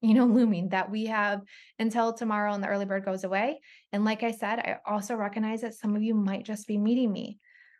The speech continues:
So if you haven't done a class yet, please take the time tomorrow to do a class so we at least get to know each other a little bit more, and you can make sure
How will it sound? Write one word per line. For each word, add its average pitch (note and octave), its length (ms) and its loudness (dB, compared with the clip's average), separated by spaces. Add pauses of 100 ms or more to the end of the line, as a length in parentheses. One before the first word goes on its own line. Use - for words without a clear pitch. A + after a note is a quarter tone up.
(100)
So B3+ 300 2
if A3+ 200 0
you B3+ 120 0
haven't C#4 380 0
done B3+ 160 0
a B3+ 80 0
class A#3 420 -4
yet, D4 280 -2 (240)
please B3 280 -2
take B3+ 220 -8
the C4+ 100 -4
time A3+ 380 -4
tomorrow G#3+ 380 -2
to A3 120 -6
do G#3 140 -4
a G3+ 60 -6
class G#3+ 500 -4 (340)
so C4 320 2
we B3 160 0
at B3+ 120 2
least A#3+ 280 -2
get B3+ 140 2
to B3 80 -2
know G#3 220 2
each G#3+ 160 -4
other G3 100 0
a F#3+ 80 2
little F#3+ 160 0
bit F#3+ 160 0
more, G3+ 240 -2
and A#3 220 0
you A#3 100 0
can A#3 240 -2
make A3 220 -2
sure A3 400 -4